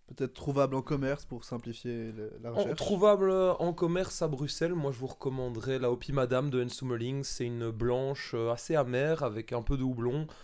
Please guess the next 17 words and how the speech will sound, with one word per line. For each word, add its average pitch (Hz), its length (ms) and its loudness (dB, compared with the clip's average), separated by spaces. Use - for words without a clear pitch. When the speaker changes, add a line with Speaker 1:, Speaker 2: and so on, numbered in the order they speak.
Speaker 2:
très 180 200 0
agréable 143 400 2
à 127 40 4
boire. 123 400 2
Ou 151 120 6
alors 143 240 10
si - 100 -6
vous 131 60 0
êtes - 80 -4
un 127 60 0
peu 123 120 -4
plus 120 140 -6
connaisseur, 131 720 0
euh, 101 180 0
allez 120 200 -2
chez 113 200 0
Cantillon, 113 440 -2